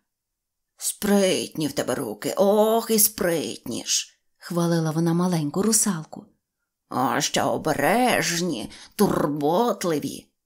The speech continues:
подумала і додала. «І душа в тебе чудова,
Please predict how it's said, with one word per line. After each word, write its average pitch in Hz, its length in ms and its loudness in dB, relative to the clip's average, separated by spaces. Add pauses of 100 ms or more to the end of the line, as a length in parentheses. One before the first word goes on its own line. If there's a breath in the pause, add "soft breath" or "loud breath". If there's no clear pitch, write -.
(260)
подумала 285 760 2
і 247 100 2
додала. 190 640 4 (580)
«І 170 140 0
душа 143 520 0
в - 80 -6
тебе 165 180 0
чудова, 160 640 -2